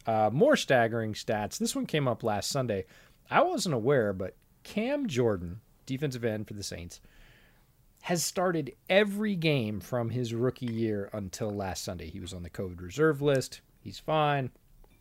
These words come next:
That is one hundred and seventy-two straight games as a field player. We're not talking about a, a punter, kicker, some reserve quarterback that doesn't play very much. Like, Cam Jordan's been out there doing it in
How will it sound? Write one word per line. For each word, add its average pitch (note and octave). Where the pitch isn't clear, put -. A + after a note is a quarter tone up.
That E3+
is D#3+
one F#3+
hundred G#3+
and C#3+
seventy-two F#3+
straight C#3
games F#2+
as G#3
a E3+
field G#3
player. G2+
We're G2+
not D3
talking D3+
about B2+
a, F#2
a -
punter, D3+
kicker, C#3
some B2
reserve B2
quarterback B2+
that G#2
doesn't A2+
play A#2
very A2
much. G#2
Like, F#2
Cam E3+
Jordan's E3
been B2
out A#2+
there A2+
doing A2+
it F#2+
in G2